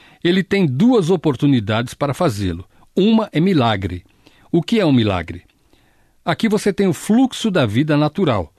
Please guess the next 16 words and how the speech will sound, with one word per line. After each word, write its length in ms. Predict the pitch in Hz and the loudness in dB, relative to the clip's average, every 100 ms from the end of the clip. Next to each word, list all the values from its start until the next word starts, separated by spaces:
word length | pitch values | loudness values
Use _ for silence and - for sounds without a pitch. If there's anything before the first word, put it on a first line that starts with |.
| _ | _
o 120 | 123 | -8
curso 480 | - 190 220 202 180 | -4 0 0 0 0
natural 760 | 147 170 - 175 117 131 185 - - - | 2 0 0 0 2 2 0 -4 -16 -6
das 240 | 131 147 | -2 -2
coisas. 680 | - 131 113 90 85 - - - - - | -2 2 2 0 -6 -14 -20 -20 -20 -14
Deus 340 | 117 135 214 175 | -2 0 2 0
apenas 500 | 175 175 185 156 - - | 0 0 0 -2 -8 -2
ergue 440 | 180 190 147 143 | 0 2 2 2
um 100 | 135 | 4
muro 560 | 117 143 214 143 107 - _ _ - | 4 4 4 2 0 -4 _ _ -2
dos 240 | 131 131 | 0 0
dois 340 | 110 160 190 113 | 2 2 2 0
lados, 560 | 104 101 90 90 - - _ | 0 -2 -4 -12 -18 -20 _
interrompe 720 | 185 202 190 123 123 190 180 | 0 0 0 0 2 0 0
o 40 | 123 | -2
fluxo 640 | - 151 220 - - 220 | 0 0 0 -2 -4 -4